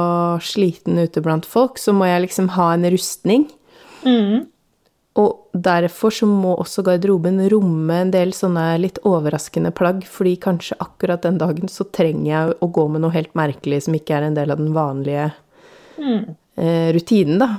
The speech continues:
Speaker 1: Og det høres veldig rart ut, men, men for meg er det sånn da. Det er en, som en sånn beskyttelsesmekanisme, helt avhengig av hva jeg skal, så kan jeg på en måte kle på meg en rolle.
Speaker 2: Ja, nei, det synes jeg gir masse mening.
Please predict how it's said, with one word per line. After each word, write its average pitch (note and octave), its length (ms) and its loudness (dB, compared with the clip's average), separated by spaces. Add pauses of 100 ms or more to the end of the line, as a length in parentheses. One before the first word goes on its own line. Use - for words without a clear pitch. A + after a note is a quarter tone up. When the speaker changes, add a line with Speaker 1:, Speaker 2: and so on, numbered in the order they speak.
(440)
Speaker 1:
Og G3 60 4
det G3 80 6
høres F#3 300 4
veldig E3 260 4
rart C#3 300 -2
ut, G3+ 160 -4
men, F3+ 480 -2 (220)
men F#3 180 0
for G3 160 0
meg F3 240 2
er D3+ 160 0
det D#3+ 100 0
sånn E3 220 0
da. D#3 80 -2
Det - 180 -4
er D#3 140 2
en, D#3 100 -2
som E3 160 -2
en E3 80 0
sånn D#3+ 280 0
beskyttelsesmekanisme, D#3 1400 -2 (240)
helt E3+ 280 -2
avhengig D3+ 300 -2
av D3 140 -2
hva D3 140 0
jeg D3 100 -4
skal, E3 300 0
så E3 160 -6
kan D#3 120 -2
jeg D3+ 140 -2
på - 20 -2
en D#3+ 60 -2
måte D#3 160 -4
kle E3+ 240 -4
på E3 80 -8
meg D3+ 160 -2
en D#3+ 80 -2
rolle. D3+ 300 0 (720)
Speaker 2:
Ja, G#4+ 120 4
nei, G#3 160 4
det G3+ 160 4
synes B3 240 -4
jeg F#3 140 2
gir F3 160 2
masse G3 400 -2
mening. F#3 460 -4